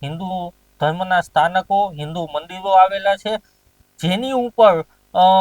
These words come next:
મુસ્લિમ જે ધર્મ સ્થાનકો જે બનાવી, બની ગયા હોય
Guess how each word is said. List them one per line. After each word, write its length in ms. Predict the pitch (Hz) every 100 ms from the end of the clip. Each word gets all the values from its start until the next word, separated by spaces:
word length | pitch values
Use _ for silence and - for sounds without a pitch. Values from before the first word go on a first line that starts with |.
| 185 185 180 - 180
મુસ્લિમ 480 | 196 202 240 233
જે 280 | 208 214 208
ધર્મ 420 | - 185 185 220
સ્થાનકો 880 | 214 - - 202 202 196 196 180 165 _ _ _ _ _
જે 220 | 165 175
બનાવી, 380 | 165 156 185 196 190 -
બની 200 | 190 202
ગયા 280 | 196 185 170
હોય 180 | 165 165